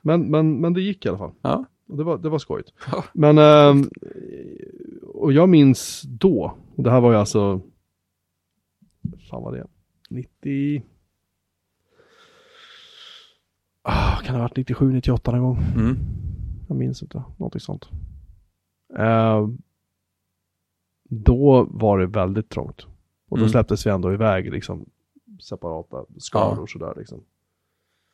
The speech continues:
Speaker 2: Ja, precis.
Speaker 1: Men det var, nej, det var, det var synd, tycker jag. Det var synd
Speaker 2: Ja.
Speaker 1: att de, eh,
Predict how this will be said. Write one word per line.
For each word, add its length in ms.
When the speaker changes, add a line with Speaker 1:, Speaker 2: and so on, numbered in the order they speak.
Speaker 2:
Ja, 100
precis. 180
Speaker 1:
Men 140
det 80
var, 520
nej, 140
det 60
var, 260
det 220
var 100
synd, 300
tycker 140
jag. 100
Det 80
var 80
synd 260
Speaker 2:
Ja. 40
Speaker 1:
att 60
de, 260
eh, 360